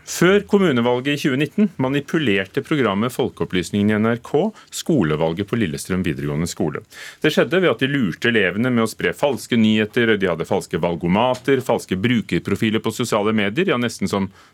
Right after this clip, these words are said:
nesten som et virkelig valg, altså, i hvert fall i noen land. Eh, og det gjorde de før skolevalget, så det ga utslag på skolevalget. Eh, og så lagde de episoden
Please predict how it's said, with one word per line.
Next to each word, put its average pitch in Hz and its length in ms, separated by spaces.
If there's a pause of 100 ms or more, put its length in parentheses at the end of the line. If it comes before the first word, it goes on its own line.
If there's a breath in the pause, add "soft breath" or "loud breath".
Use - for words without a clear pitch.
nesten 101 220
som 92 160
et 87 80
virkelig 80 340
valg, 127 240
altså, 240 280 (260 loud breath)
i 143 80
hvert 127 100
fall 139 160
i 135 60
noen 135 240
land. 233 260 (220 loud breath)
Eh, 147 480
og 143 160
det 165 80
gjorde 120 160
de - 80
før 107 160
skolevalget, 78 640
så - 100
det 113 80
ga 160 140
utslag 90 340
på 113 80
skolevalget. 73 680 (400 loud breath)
Eh, 131 240
og - 180
så 165 140
lagde 98 240
de 98 80
episoden 101 420